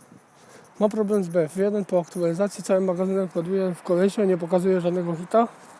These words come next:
O kurczę, pierwszy raz coś widziałem. A jaki masz ping? Może nie na ten serwer? Aha, dobra, spoko, Draxon. Ty, ogarnę to, jak będę na kompie, wiesz? Siamiluch.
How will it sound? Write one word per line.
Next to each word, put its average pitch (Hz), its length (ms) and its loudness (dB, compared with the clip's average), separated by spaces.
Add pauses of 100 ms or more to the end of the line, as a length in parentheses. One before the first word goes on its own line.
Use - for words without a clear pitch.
(960)
O 247 140 4
kurczę, 180 440 -2 (300)
pierwszy 233 360 2
raz 233 280 -2
coś 220 240 -4
widziałem. 202 320 2
A 202 80 6
jaki 247 220 2
masz 220 160 -2
ping? 190 320 -4 (840)
Może 185 240 2
nie 208 100 6
na 214 140 4
ten 220 160 0
serwer? 190 420 0 (4000)
Aha, 214 220 10
dobra, 240 300 8
spoko, 233 300 -2
Draxon. 180 380 0
Ty, - 140 -10
ogarnę 254 480 2
to, 254 120 4
jak 226 100 4
będę 220 220 0
na 214 100 0
kompie, 160 340 0
wiesz? 240 240 -4 (640)
Siamiluch. 190 520 4